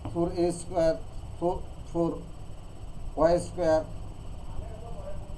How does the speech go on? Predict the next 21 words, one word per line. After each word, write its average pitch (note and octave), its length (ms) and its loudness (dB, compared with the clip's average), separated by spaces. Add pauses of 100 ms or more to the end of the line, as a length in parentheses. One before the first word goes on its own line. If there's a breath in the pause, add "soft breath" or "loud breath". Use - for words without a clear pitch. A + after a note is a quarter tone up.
(1120)
ওরা E3 260 2
এক্স G3+ 220 2
স্কয়ার F3+ 260 2
আগে E3+ 200 6
লেখছে, F3+ 300 0
তারপরে E3+ 320 2
ওয়াই E3 280 2
স্কয়ার, F#3+ 300 -6
তারপরে F3 360 2 (400)
জেড E3+ 220 6
স্কয়ার। G#2 300 -4 (560)
আমরা D#3+ 200 2
এখানে F3+ 340 2
একটু A#3 300 -2 (460)
কি, F#3 200 6 (500)
তাই F#3 140 2
আমরা F3 180 2 (100)
সাবা-, F3+ 380 4
সাবা-, E3+ 300 2
সাধারণভাবেই E3 600 2
আমরা E3 260 2